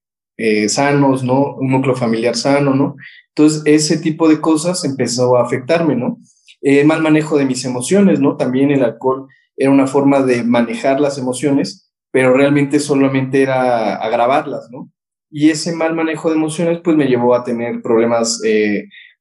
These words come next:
eh, psicológicos, ¿no? Por así decirlo, emocionales, ¿no? Depresión, ansiedad, este, ira desmedida y problemas, ¿no? En general. Eh, había mucho, hubo muchas situaciones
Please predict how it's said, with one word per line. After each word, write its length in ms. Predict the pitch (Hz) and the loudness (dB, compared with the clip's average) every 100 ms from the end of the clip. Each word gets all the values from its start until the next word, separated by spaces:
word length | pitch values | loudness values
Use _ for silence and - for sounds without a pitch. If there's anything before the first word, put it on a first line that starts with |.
| - | -6
eh, 360 | 107 104 - - | 0 0 -2 -4
psicológicos, 720 | - 131 135 165 - - 113 | -4 0 2 2 0 -4 -2
¿no? 100 | 131 | 0
Por 140 | 139 117 | 0 -2
así 200 | 117 117 | -2 -2
decirlo, 380 | - 170 135 | 0 0 0
emocionales, 640 | 110 113 120 120 147 156 107 | 0 -2 -2 -2 0 0 -2
¿no? 280 | 123 - _ _ _ | -6 -10 _ _ _
Depresión, 880 | - 185 - 131 123 131 127 127 127 | -2 -2 2 0 0 2 2 2 0
ansiedad, 800 | 127 123 131 120 117 117 117 113 110 | -2 -2 -2 0 0 0 0 0 0
este, 380 | 110 - 117 110 | -4 -4 -2 0
ira 420 | 113 117 117 113 | 2 2 2 2
desmedida 800 | 107 107 107 110 117 117 113 - - _ - | 0 -2 -2 -4 -6 -2 -2 -4 -18 _ -8
y 140 | 127 | -4
problemas, 500 | 139 170 233 202 139 | 0 2 4 2 2
¿no? 60 | 147 | 0
En 60 | |
general. 520 | 147 156 135 151 147 - _ _ _ _ _ _ _ - | 0 0 2 2 -2 -10 _ _ _ _ _ _ _ -16
Eh, 280 | 113 113 113 | -8 -2 0
había 240 | 113 127 | 2 2
mucho, 360 | 127 131 131 135 | 0 -2 0 2
hubo 260 | 127 135 143 | 2 2 2
muchas 260 | 139 147 | 0 -2
situaciones 640 | 135 131 117 131 131 127 | -6 -4 -2 0 0 0